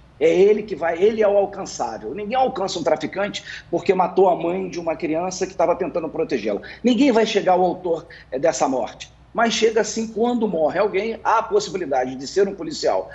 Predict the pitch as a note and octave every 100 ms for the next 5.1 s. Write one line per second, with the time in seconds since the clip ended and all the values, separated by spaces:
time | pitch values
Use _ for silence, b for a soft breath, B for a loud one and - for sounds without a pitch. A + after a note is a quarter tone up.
0 | B B - E3 C3 F#3 G#3+ F#3+ F3+ F#3+
1 | F3 - E3+ C3 G#2+ B B B B C#3+
2 | D#3+ E3 D#3 F3+ D3 G3 G#3+ G3+ G3 -
3 | D#3 D3 D#3 F3 G3+ F#3+ E3+ F#3+ F#3 D#3
4 | E3+ D3 C#3 G#3+ G3 D3+ C#3+ C3 G3 A3+
5 | -